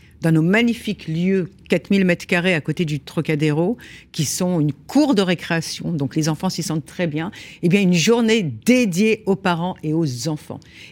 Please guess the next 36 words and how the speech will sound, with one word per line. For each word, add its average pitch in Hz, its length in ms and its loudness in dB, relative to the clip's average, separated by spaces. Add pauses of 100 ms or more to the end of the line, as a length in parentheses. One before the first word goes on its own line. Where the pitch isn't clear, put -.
Et 247 60 6
il 269 120 6
faut 277 140 0
voir 302 220 2
la 214 120 2
fierté. - 720 -4 (300)
Alors 185 180 0
certes, - 300 -4
ils 202 60 0
ne 180 40 0
gagnent 190 220 -2
pas - 320 -6 (260)
probablement 202 600 -2 (100)
les 180 120 -2
talents, 202 340 -2 (220)
ce - 140 -16
que 190 60 0
gagnent, 208 240 2 (260)
hélas, 202 460 0 (240)
dans 185 320 2
les 175 80 0
métiers 190 320 2
du 165 140 -4
manuel. 160 420 0 (400)
Ok, 170 220 -4 (520)
mais 170 140 2
ce 208 140 2
n'est 202 80 4
pas 226 160 -2
que - 280 -2
ça. - 280 -6 (560)
C'est 233 220 4
le 220 100 2
fait 262 720 -2
de 160 100 0
susciter 226 840 0